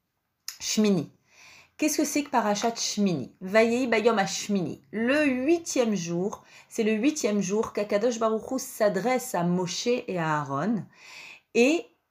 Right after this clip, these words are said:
ce fameux huitième jour, le huitième jour des Milouim, en fait, c'est très exactement Rosh Chodesh Nissan, la date de l'érection du Mishkan.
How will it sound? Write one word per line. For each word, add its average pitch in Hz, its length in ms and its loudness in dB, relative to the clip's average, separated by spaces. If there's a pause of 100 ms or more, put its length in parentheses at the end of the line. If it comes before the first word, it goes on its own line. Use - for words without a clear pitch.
ce - 300 -2
fameux 233 340 2
huitième 202 440 -2
jour, 196 540 -2
le 160 160 0
huitième 220 560 2
jour 185 220 0
des 156 140 0
Milouim, 170 840 0 (240)
en 202 80 -10
fait, - 380 -4
c'est - 300 -6 (100)
très 247 300 -2
exactement 208 580 0
Rosh 202 240 0
Chodesh 190 320 -6
Nissan, 175 480 -6 (400)
la 180 160 0
date 269 480 4
de 196 100 0
l'érection 190 500 -2
du 196 140 -2
Mishkan. - 460 -8